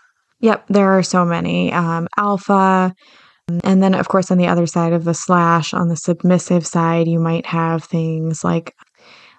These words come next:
little, you might have service bottom, prey would match with predator in a primal context. So all of those things are roles, things that you might identify as, as an,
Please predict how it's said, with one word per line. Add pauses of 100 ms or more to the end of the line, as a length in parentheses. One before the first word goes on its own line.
little,
you
might
have
service
bottom, (1040)
prey
would
match
with
predator
in
a
primal
context.
So (460)
all
of
those
things
are
roles, (140)
things
that
you
might
identify
as,
as
an,